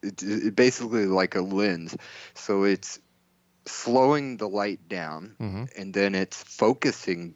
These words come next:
Speaker 1: the light and creating a focal point. And the
Speaker 2: Okay.
Speaker 1: refraction, wh-, when you see the rainbow colors and stuff like
Speaker 2: Mm-hmm.
Speaker 1: that, you get all the different colors of the spectrum.
Speaker 2: Yep.
Speaker 1: The refraction is what they're able to manipulate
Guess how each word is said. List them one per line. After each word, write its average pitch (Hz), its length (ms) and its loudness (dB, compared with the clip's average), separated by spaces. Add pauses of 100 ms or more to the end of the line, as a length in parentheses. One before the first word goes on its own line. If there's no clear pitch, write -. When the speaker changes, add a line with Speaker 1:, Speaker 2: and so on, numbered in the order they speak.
Speaker 1:
the 90 120 -2
light 82 400 2
and 92 140 -6
creating 101 500 4
a 82 80 -6
focal 120 480 2
point. - 480 -2 (280)
And 92 140 -2
the 90 100 4
Speaker 2:
Okay. 87 60 -2
Speaker 1:
refraction, 92 1080 0
wh-, 90 300 4
when 95 200 -2
you 95 300 -2 (360)
see - 280 -2
the 90 120 2
rainbow 90 600 2
colors 92 560 -2
and 85 120 -10
stuff - 280 -4
like 147 120 0
Speaker 2:
Mm-hmm. 135 100 0
Speaker 1:
that, 92 300 4
you 156 60 -10
get 87 140 0
all 90 160 2
the 90 80 -2
different 87 340 -6 (140)
colors 92 340 0
of 90 80 -4
the 82 80 -8
spectrum. 98 480 0
Speaker 2:
Yep. 135 140 -2 (640)
Speaker 1:
The 104 100 6
refraction 101 880 0
is 92 160 -14
what 101 300 -6
they're 101 160 -4
able 95 280 -4
to - 140 -16
manipulate 87 1160 -2